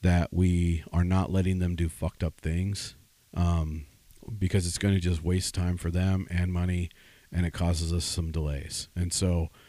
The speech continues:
it doesn't, I, I hate it when I hear superintendents letting guys fuck things, let, letting subs fuck things up, only to,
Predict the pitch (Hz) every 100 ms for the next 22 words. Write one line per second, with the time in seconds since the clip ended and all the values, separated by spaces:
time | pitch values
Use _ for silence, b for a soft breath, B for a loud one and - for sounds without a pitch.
0 | b b b b b b - 92 107 107
1 | 110 107 - 95 95 98 87 90 90 107
2 | 117 120 - - B B B 95 92 90
3 | 104 104 98 90 98 - _ - - -
4 | 107 120 104 110 101 92 - 87 95 92
5 | 90 82 - 92 - 107 110 104 95 92
6 | - - 95 101 101 - 104 92 - 87
7 | 101 110 113 104 107 92 - b b b
8 | b b - 113 123 120 110